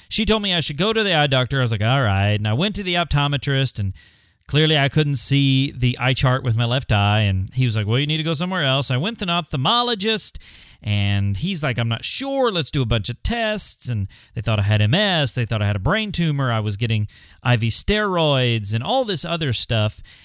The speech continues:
And while doing all these tests, I started losing vision in my right eye as well, right in the middle, just like the other one. And so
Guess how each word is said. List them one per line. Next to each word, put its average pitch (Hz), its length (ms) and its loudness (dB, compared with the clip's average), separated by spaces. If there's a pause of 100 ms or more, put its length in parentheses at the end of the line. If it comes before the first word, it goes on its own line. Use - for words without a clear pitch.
(140)
And 147 240 2 (200)
while 262 280 0
doing 233 320 -2
all 175 120 2
these 147 200 -2
tests, - 640 -2
I 156 140 -2
started 185 420 -2
losing 151 360 -2
vision 135 400 0
in 127 160 -2
my 113 160 2
right 151 360 0 (100)
eye 120 380 -2
as 101 220 -2
well, 98 540 -2
right 131 220 0
in 214 120 -4
the 233 80 -2
middle, 156 360 0
just 135 280 -4
like 127 160 -2
the 113 160 0
other 98 160 0
one. 107 220 -8 (400)
And 151 200 0
so 156 640 0